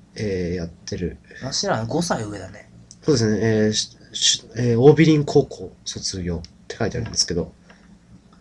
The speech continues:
Speaker 2: 百五十七センチって結構ちっちゃいってことは結構燃えるね。
Speaker 1: 確かに言われてるな。で、あれ？もしかしてこれ声優の前田愛って。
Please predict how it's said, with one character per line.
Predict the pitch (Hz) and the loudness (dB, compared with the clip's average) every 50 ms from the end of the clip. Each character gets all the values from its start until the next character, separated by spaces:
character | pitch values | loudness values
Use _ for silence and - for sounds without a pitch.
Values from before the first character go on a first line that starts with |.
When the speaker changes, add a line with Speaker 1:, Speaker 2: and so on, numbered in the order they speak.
| - - _ _ _ _ - - | -20 -20 _ _ _ _ -20 -10
Speaker 2:
百 | - 131 160 180 | -8 -8 -4 4
五 | 214 262 | 6 6
十 | 220 240 | 8 8
七 | 233 226 220 | 8 8 8
セ | 226 220 | 6 4
ン | 208 | 0
チ | 170 - | -2 -4
っ | - | -6
て | - | -6
結 | - 151 - | -10 -6 -6
構 | 123 | 2
ち | 117 - - - - | 2 2 0 0 -6
っ | _ | _
ち | 175 | 4
ゃ | 175 | 4
い | 160 123 | 4 4
っ | 113 | -2
て | - | -8
こ | 104 107 | -12 -12
と | - 107 | -12 -10
は | |
結 | - 131 - | -12 -12 -12
構 | - 104 | -12 -14
燃 | 101 107 107 104 104 | -12 -12 -12 -12 -12
え | |
る | 98 95 | -12 -14
ね。 | 98 104 - - - - - _ - - - _ _ - - - - - - _ - _ - - - - - - - - - - - - - _ - _ _ - - - - - - - - - - - _ - - - 58 - - _ _ _ - - - - - - - - - - - - _ - - _ - _ - _ _ _ - _ _ - - _ - - - - - - - - - - - _ - _ | -16 -18 -18 -20 -20 -20 -20 _ -20 -20 -20 _ _ -20 -20 -20 -20 -20 -20 _ -20 _ -20 -20 -20 -20 -20 -20 -20 -20 -20 -20 -20 -20 -20 _ -20 _ _ -20 -20 -20 -20 -20 -20 -20 -20 -20 -20 -20 _ -20 -20 -20 -20 -20 -20 _ _ _ -20 -20 -20 -20 -20 -20 -18 -18 -20 -20 -20 -20 _ -20 -20 _ -20 _ -20 _ _ _ -20 _ _ -20 -20 _ -20 -20 -20 -16 -8 -6 -6 -6 -6 -8 -12 _ -14 _
Speaker 1:
確 | - 254 247 - - - | 2 2 4 4 2 0
か | - 92 | -2 -8
に | 85 - - - 123 113 | -8 -10 -14 -12 -10 -8
言 | 110 110 | -6 -6
わ | 107 | -6
れ | 104 | -6
て | - - | -8 -10
る | 107 95 85 | -10 -8 -10
な。 | 82 - - - - | -12 -14 -16 4 8
で、 | 190 165 | 8 8
あ | - 147 175 160 123 | 10 10 8 8 10
れ？ | 139 202 254 | 10 10 10
も | 202 151 185 254 | 12 12 10 10
し | 262 - | 12 12
か | 233 180 | 12 10
し | |
て | 147 139 | 10 8
こ | 127 | 8
れ | 113 | 6
声 | - - - - - - 190 262 311 311 | 8 6 8 8 10 12 12 12 12 12
優 | 320 330 330 320 | 12 12 12 12
の | 320 294 | 12 12
前 | 254 262 269 269 269 | 12 12 12 12 12
田 | 262 254 247 | 12 12 12
愛 | 247 247 202 180 | 12 12 12 12
っ | 170 | 10
て。 | - - - 107 104 - - | 2 6 6 6 6 6 0